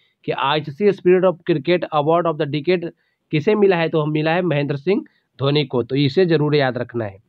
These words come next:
आगे देख लेते हैं फीमेल्स को जो अवार्ड दिए गए हैं। एलिस पेरी का नाम जरूर याद रखिए, तीनों अवार्ड यही, इन्हीं को मिला है। पहले तो देख लो आईसीसी Female Cricketer of the Decade Award एलिस पेरी को, and इन्हें अवार्ड दिया गया है राहेल हे हो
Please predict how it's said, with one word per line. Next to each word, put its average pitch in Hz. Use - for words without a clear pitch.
आगे 151
देख 196
लेते 202
हैं 208
फीमेल्स 175
को 190
जो 175
अवार्ड 165
दिए 170
गए 165
हैं। 175
एलिस 165
पेरी 185
का 190
नाम 180
जरूर 170
याद 156
रखिए, 147
तीनों 156
अवार्ड 151
यही, 147
इन्हीं 143
को 151
मिला 143
है। 160
पहले 156
तो 190
देख 190
लो 208
आईसीसी 175
Female 202
Cricketer 180
of 180
the 190
Decade 175
Award 185
एलिस 139
पेरी 160
को, 185
and 131
इन्हें 160
अवार्ड 151
दिया 180
गया 180
है 180
राहेल 156
हे 180
हो 180